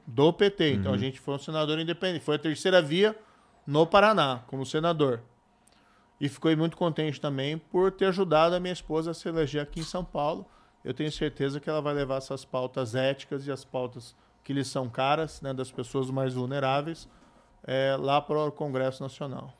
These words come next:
Speaker 1: Então, tô feliz com o resultado, apesar das linhas tortas.
Speaker 2: Entendi, entendi. E, assim,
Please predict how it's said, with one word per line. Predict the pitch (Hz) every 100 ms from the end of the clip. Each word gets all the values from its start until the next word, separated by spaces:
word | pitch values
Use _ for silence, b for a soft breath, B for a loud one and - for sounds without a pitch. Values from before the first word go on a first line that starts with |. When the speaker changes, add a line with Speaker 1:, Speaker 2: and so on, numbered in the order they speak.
| _
Speaker 1:
Então, | - 131
tô | 156
feliz | - - 170 175 190
com | 190
o |
resultado, | 170 180 - 170 180 185 - b b b
apesar | 165 151 170 160 165
das | 160 147
linhas | 160 160 -
tortas. | 131 123 - - - -
Speaker 2:
Entendi, | 101 104 90 82 -
entendi. | - 101 85 80 B B B B B -
E, | 160 165 160 160 156 143
assim, | - 147 110